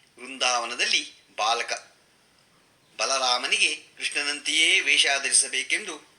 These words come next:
ಬಯಕೆಯಾಯಿತು. ಕೃಷ್ಣನ ಬಳಿ ಹೋಗಿ, "ಕೃಷ್ಣ, ಇಂದೇಕೋ ನನಗೆ ನಿನ್ನ ಧರಿಸ್-, ಧರಿಸನ್-, ಧರಿಸನ್ನು ಧರಿಸಿ ನವಿಲುಗರಿ ಏಕೆ ಏರಿಸಿ ಕೊಳಲನ್ನು ನುಡಿಸುತ್ತಾ ಇರಬೇಕೆಂದು ಮನಸ್ಸಾಗಿದೆ"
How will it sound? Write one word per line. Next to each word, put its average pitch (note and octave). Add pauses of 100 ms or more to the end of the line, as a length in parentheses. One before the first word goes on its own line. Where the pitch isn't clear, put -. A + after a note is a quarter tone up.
ಬಯಕೆಯಾಯಿತು. G#2 (540)
ಕೃಷ್ಣನ -
ಬಳಿ F#3
ಹೋಗಿ, D3
"ಕೃಷ್ಣ, C#3+ (400)
ಇಂದೇಕೋ G#3
ನನಗೆ C#3
ನಿನ್ನ E3+ (100)
ಧರಿಸ್-, E3 (1040)
ಧರಿಸನ್-, E3+
ಧರಿಸನ್ನು F#3+
ಧರಿಸಿ D3+
ನವಿಲುಗರಿ G#3+
ಏಕೆ G3 (220)
ಏರಿಸಿ E3
ಕೊಳಲನ್ನು G3+
ನುಡಿಸುತ್ತಾ E3
ಇರಬೇಕೆಂದು C#3
ಮನಸ್ಸಾಗಿದೆ" G#2+